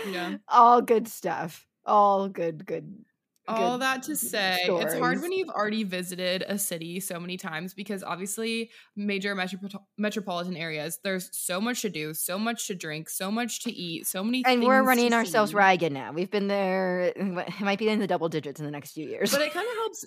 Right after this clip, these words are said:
Speaker 1: it actually helps narrow it down 'cause I'm like, "Okay, let's look at the list of things you guys have already done here and all the new things that, like, I've discovered since you've
Speaker 2: Yeah.
Speaker 1: been here last." So there's,
Speaker 2: That being
Speaker 1: it's the gift
Speaker 2: said
Speaker 1: that keeps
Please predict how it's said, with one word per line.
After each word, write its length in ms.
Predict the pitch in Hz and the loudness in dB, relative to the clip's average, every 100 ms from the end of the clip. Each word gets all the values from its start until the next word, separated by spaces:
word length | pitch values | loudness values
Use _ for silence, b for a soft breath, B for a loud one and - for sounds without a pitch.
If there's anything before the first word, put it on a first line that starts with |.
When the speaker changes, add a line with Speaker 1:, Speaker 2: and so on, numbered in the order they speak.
| - | -4
Speaker 1:
it 120 | 262 | 0
actually 320 | 269 - 392 | 0 -2 -4
helps 260 | 392 - - | -4 -6 -4
narrow 240 | 214 214 | -2 -2
it 120 | 196 | -4
down 320 | 185 156 120 196 | -6 -8 -10 -10
'cause 100 | 202 | -6
I'm 60 | |
like, 120 | 214 208 | -4 -4
"Okay, 260 | 220 202 | -4 -2
let's 260 | 180 208 233 | -2 -4 -4
look 140 | 269 | -6
at 80 | 269 | -6
the 80 | 269 | -4
list 300 | 202 190 208 | -4 -4 -6
of 80 | 196 | -8
things 240 | 185 185 | -8 -6
you 80 | 196 | -4
guys 160 | 180 190 | -6 -6
have 100 | 196 | -8
already 320 | 170 180 185 | -6 -6 -6
done 280 | 170 151 170 | -6 -6 -6
here 600 | 190 190 196 208 226 - _ - | -6 -6 -6 -6 -6 -10 _ -8
and 100 | 208 | -6
all 140 | 190 | -4
the 80 | 190 | -4
new 120 | 190 | -6
things 240 | 190 190 196 | -4 -6 -6
that, 80 | - | -8
like, 120 | 170 - | -8 -4
I've 240 | 147 170 | -2 -2
discovered 720 | 180 - 190 185 190 185 185 | -6 -6 -4 -2 -2 -2 -6
since 260 | - 190 185 | -6 -6 -4
you've 140 | 190 190 | -6 -2
Speaker 2:
Yeah. 120 | 185 | -2
Speaker 1:
been 80 | 185 | -2
here 520 | 180 175 175 180 180 | -4 -4 -4 -4 -4
last." 640 | 175 170 165 165 175 - - | -2 -2 0 -2 -4 -6 -6
So 200 | 196 185 | -4 -2
there's, 360 | 185 190 185 B B B 269 | -2 -2 -6 B B B 4
Speaker 2:
That 140 | 311 | 6
being 120 | 415 | 2
Speaker 1:
it's 80 | 220 | -2
the 60 | 247 | 4
gift 180 | 214 156 | 4 4
Speaker 2:
said 80 | |
Speaker 1:
that 120 | 262 - | 0 0
keeps 220 | 294 | -2